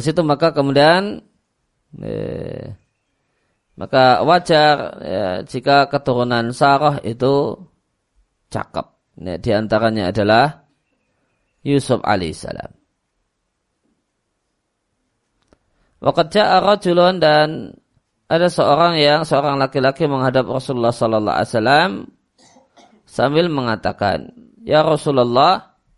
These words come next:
wahai Rasulullah, sesungguhnya istriku melahirkan ghulaman, anak laki-laki." Ya, ghulam di sini bukan budak, namun anak laki-laki.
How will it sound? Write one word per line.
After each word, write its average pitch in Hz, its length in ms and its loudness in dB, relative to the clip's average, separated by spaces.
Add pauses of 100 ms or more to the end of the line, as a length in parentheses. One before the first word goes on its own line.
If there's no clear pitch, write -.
(120)
wahai 135 180 0
Rasulullah, 123 560 -2
sesungguhnya 131 380 -6
istriku 143 420 -6
melahirkan 160 960 0 (1300)
ghulaman, 160 640 2
anak 143 380 0
laki-laki." 131 920 0 (460)
Ya, - 280 -16
ghulam 107 300 -6
di 95 140 -8
sini 120 180 -8
bukan 98 400 -8
budak, 101 380 -2
namun 92 420 -6 (160)
anak 92 400 -8
laki-laki. 95 800 -4